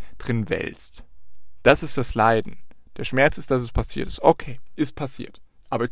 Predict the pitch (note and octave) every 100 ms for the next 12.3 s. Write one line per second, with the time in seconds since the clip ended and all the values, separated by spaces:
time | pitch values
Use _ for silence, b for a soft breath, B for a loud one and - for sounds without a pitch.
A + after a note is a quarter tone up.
0 | - - B2+ C3 - C3 C3 B2+ B2+ C#3
1 | - E3+ C#3+ - - - B B B B
2 | B G#2 A2 - A#2+ A#2+ E3 D#3+ - C#3
3 | D3 - b b b - A2+ - D3+ D3+
4 | C#3+ - A#2 A2+ B2 C3+ C#3+ C3+ - B2+
5 | - - b b b - C#3 D3+ E3 E3
6 | - B2+ - - C3+ C#3 C3+ B2+ A2+ A2
7 | A2+ A2+ A2+ A#2 C3+ - A2+ A2 G#2 G#2
8 | G#2 - - - - - - - - -
9 | - - - - - - A#2+ C3+ B2+ C3
10 | C3+ C#3+ C3 B2+ B2+ - A#2+ - - -
11 | C3 B2 - - - A2+ A#2 A2 B2+ D3+
12 | D3+ D3+ D3